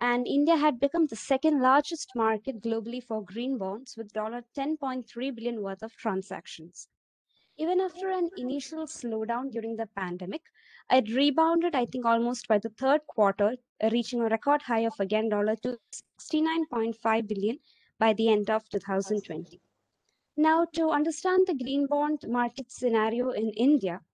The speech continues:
the first issuance of green bonds was made by the Yes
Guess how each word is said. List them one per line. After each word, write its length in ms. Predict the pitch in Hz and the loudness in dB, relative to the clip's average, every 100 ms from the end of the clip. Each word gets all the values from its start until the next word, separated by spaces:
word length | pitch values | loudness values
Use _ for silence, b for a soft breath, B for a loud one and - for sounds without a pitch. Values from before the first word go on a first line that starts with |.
| _ - | _ -10
the 60 | |
first 560 | - 330 359 415 - - - | -2 2 2 -2 -12 -16 -10
issuance 440 | 269 294 294 294 | -8 -2 0 0
of 140 | 254 196 | -2 -6
green 340 | 226 269 294 | -4 -2 -2
bonds 360 | 208 202 254 220 | -2 -4 -6 -6
was 180 | 220 | -4
made 220 | 220 247 226 | -4 -2 -2
by 60 | |
the 80 | 226 | -2
Yes 240 | 208 226 | -2 -4